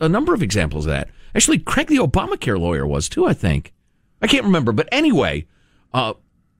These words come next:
but, uh, I'm a radio freak. I love listening to radio. There is not a single radio show in America that gets better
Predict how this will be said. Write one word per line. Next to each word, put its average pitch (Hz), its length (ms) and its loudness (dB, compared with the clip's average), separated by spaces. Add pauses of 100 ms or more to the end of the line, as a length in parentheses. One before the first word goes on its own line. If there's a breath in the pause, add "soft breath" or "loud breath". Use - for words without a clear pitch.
(120)
but, 139 300 2
uh, 120 300 -6
I'm 247 220 0
a 156 60 2
radio 113 320 2
freak. 90 280 -2
I 85 40 2
love 110 240 2
listening 101 360 -2
to 92 60 0
radio. 92 340 0 (380 soft breath)
There 185 260 2
is 139 180 -4
not 156 220 0
a 107 80 -2
single 226 840 2 (160)
radio 170 380 2
show 160 400 0
in 127 140 2
America 104 920 2 (220)
that 110 140 -2
gets 101 240 -2 (300)
better 190 520 -2